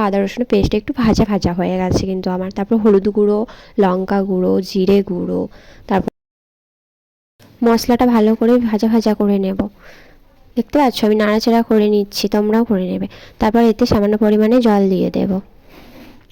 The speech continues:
জল দেওয়ার পরে ভালো করে নাড়াচাড়া করে নেব, যাতে মশলাগুলো ঠিক করে ভাজা হয়।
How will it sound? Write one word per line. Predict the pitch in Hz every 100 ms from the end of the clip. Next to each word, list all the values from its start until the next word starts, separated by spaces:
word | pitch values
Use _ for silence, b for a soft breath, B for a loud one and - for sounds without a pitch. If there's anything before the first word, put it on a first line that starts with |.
| - B B B B
জল | 233 214 208
দেওয়ার | 214 208
পরে | 208 196 196 196 262 - B - _ - _ _
ভালো | 208 202 208
করে | 214
নাড়াচাড়া | 226 208 202 - 233 247 -
করে | 202 196 190
নেব, | 196 196 269 392 B B B
যাতে | 208 220 220
মশলাগুলো | 202 196 - 220 220 214 220 233 285 - -
ঠিক | - - -
করে | 233
ভাজা | 240 196 202
হয়। | 190 190